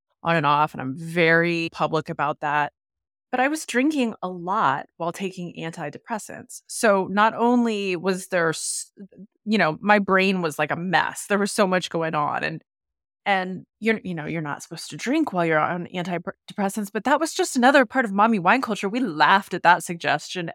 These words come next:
Everybody did it anyways. All the moms were on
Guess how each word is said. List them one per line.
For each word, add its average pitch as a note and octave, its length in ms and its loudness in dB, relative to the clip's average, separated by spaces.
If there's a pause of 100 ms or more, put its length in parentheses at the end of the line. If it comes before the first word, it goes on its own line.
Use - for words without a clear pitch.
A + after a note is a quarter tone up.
Everybody G#3 500 4
did F#3 200 -4
it F3 140 -4
anyways. E3 540 0
All F#3+ 180 8
the G3 100 2
moms F#3 500 4
were F3+ 140 2
on F3 260 4